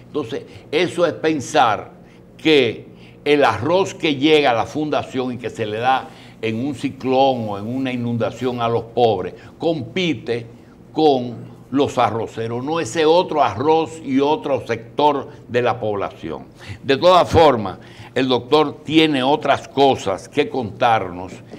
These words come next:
y nosotros quisiéramos que nos diga antes de nada. Doctor, gracias.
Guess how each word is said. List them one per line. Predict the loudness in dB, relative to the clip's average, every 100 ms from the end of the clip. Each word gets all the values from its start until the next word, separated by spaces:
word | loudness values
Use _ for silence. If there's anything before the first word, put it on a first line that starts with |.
| -20 -8
y | -2 -2
nosotros | -2 2 2 2 -2 -6
quisiéramos | -8 -4 0 0 -2 -6 -12 -18 -20 -20 -20 -6
que | 0 0 0 -8 -18 -20 -10
nos | -6 -6 -6
diga | -2 0 0 0
antes | 0 0 -2 -4
de | -2 -4
nada. | -4 -4 -4 -6
Doctor, | -6 -2 -2
gracias. | 0 0 0 -4 -16